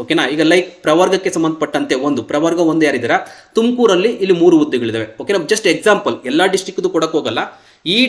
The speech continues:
ಡಿಸ್ಟ್ರಿಕ್ಟ್ ಅನ್ನ ಏನ್ ಅನಾಲಿಸಿಸ್ ಮಾಡ್ತೇನೆ, ಇದೇ ಪ್ರಕಾರವಾಗಿ ನೀವು ಯಾವ ಡಿಸ್ಟ್ರಿಕ್ಟ್‌ಗೆ ಅಪ್ಲೈ ಮಾಡ್ತಿರಲ್ಲ ಆ ಡಿಸ್ಟ್ರಿಕ್ಟ್ ಅನ್ನ ನೀವೇನ್ ಮಾಡ್ತಾ ಹೋಗಿ ಇದೇ ತರ ಅನಾಲಿಸಿಸ್ ಅನ್ನ ಮಾಡಿದ್ರೆ ಒಂದು ಐಡಿಯಾ ಸಿಗುತ್ತೆ. ಓಕೆನಾ, ಈಗ ಎಕ್ಸಾಂಪಲ್ ಏನು ಒಬ್ಬ ವಿದ್ಯಾರ್ಥಿ ಇದ್ದಾನೆ, so ಇವರು ತ್ರೀ ಎಗೆ ಸಂಬಂಧಪಟ್ಟಂತ ಕ್ಯಾಂಡಿಡೇಟ್ ಅಂತ ತಿಳ್ಕೊಳ್ಳೋಣ.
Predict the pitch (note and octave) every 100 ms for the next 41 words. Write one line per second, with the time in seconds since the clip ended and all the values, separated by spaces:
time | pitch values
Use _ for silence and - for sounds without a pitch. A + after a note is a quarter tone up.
0 | F#3+ G3+ - A#3+ A#3 G#3+ G#3+ F#3 G3 D3+
1 | F3+ G#3 G#3+ - D#3 A#2+ D3 E3+ E3 F3
2 | B3 A#3 G#3 G3 G3 G#3 G3 F3+ D3 G#3+
3 | G3+ G3 F#3+ G3 G#3+ - - A3+ G3 E3+
4 | - A#2 D3+ C3+ - F3 A3 G3+ - G3
5 | F#3+ F3+ E3+ E3 D3+ D3 C#3 G#3 - -
6 | D#3+ A3+ G#3+ - C#3 D#3 C#3+ - D#3+ D#3
7 | B2 C3 A3 - E3+ E3 D#3+ D3+ A#2 G#2
8 | - _ B2 D#3+ F3+ - - - G#3+ F#3+
9 | F3+ F#3+ A#3+ A#3+ A3+ E3+ F#3 G#3 G#3 G3
10 | F3 F3 D#3 D#3+ D3+ - A2 G#2 G2 _
11 | _ _ _ _ _ _ _ - A#3+ A3+
12 | B3+ G3 A3 - - A3+ A3+ A3 A3 F#3+
13 | F#3 E3+ D#3+ D3+ E3 D#3 C3 B2 D3 -
14 | B2+ G2+